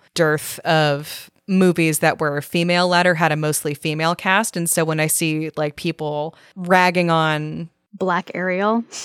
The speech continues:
Speaker 1: Black Ariel or, or, or just, like, any female-centric,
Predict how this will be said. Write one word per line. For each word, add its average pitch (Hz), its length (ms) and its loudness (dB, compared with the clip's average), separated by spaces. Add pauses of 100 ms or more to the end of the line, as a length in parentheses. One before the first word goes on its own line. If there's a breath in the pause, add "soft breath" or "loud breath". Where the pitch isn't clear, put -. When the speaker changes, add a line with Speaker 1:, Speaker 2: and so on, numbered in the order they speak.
(400 loud breath)
Speaker 1:
Black 302 480 0
Ariel 254 680 4
or, 208 540 6
or, 240 240 6
or 262 120 4
just, 302 160 -2
like, 320 200 0
any 285 300 0
female-centric, 208 880 0